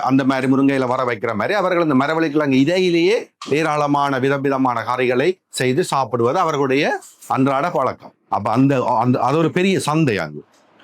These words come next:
அந்த சந்தையை பூர்த்தி செய்யறதுக்கான மூலப்பொருட்களை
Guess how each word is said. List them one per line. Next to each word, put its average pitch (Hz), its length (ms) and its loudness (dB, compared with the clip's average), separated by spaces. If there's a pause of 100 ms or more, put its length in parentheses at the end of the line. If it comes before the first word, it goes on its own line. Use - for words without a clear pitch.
அந்த 127 280 0
சந்தையை 175 500 0
பூர்த்தி 170 440 0
செய்யறதுக்கான 143 800 0 (440)
மூலப்பொருட்களை 147 580 0